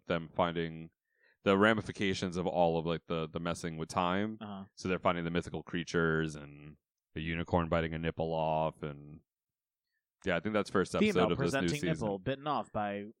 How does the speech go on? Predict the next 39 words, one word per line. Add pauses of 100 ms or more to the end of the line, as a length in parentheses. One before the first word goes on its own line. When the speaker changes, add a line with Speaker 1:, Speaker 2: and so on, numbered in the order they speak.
(140)
Speaker 2:
uh, (120)
wild
unicorn. (200)
Speaker 1:
<laughs>
Speaker 2:
Breaking
Speaker 1:
By
Speaker 2:
news.
Speaker 1:
Tumblr
censors. (280)
<laughs>
By
Tumblr
censoring
unicorn. (1040)
It
wasn't
a
female
presenting
nipple. (160)
Speaker 2:
Oh.
Speaker 1:
It
was
a
male (540)
presenting (300)
a
nipple
that (100)
could
have
been
female,
because
nipples
are
nipples
and
not